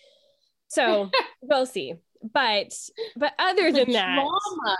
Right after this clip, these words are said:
Speaker 2: The
Speaker 1: I
Speaker 2: drama
Speaker 1: know.
Speaker 2: of these Kindle challenges.
Speaker 1: I know. But I,
Speaker 2: <laughs>
Speaker 1: and they're, they're, like, these bookmarks that you get, and they're really pretty, and I feel like I've gotta,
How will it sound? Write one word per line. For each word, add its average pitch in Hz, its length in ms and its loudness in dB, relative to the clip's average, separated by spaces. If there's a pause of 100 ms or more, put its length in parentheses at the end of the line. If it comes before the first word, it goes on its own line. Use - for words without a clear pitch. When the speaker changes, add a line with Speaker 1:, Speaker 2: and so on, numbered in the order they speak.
Speaker 2:
The - 180 -8
Speaker 1:
I 294 200 2
Speaker 2:
drama 339 340 2
Speaker 1:
know. 214 280 -2
Speaker 2:
of 196 60 -20
these 247 120 -20 (200)
Kindle 359 300 -6 (180)
challenges. 285 760 0
Speaker 1:
I 339 400 2 (100)
know. 294 880 4 (380)
But 349 140 0
I, 247 220 0
Speaker 2:
<laughs> - 40 -20
Speaker 1:
and 302 200 2
they're, 339 360 2
they're, 330 240 -2
like, 330 220 0
these 285 300 -2
bookmarks 311 840 -2
that 311 100 -6
you 285 140 0
get, 330 240 0
and 330 100 0
they're 330 100 -2
really 370 300 -2
pretty, 330 540 -4
and 294 100 -2
I 294 160 2
feel 311 260 -4
like 285 280 0
I've 302 240 -6
gotta, 330 480 -6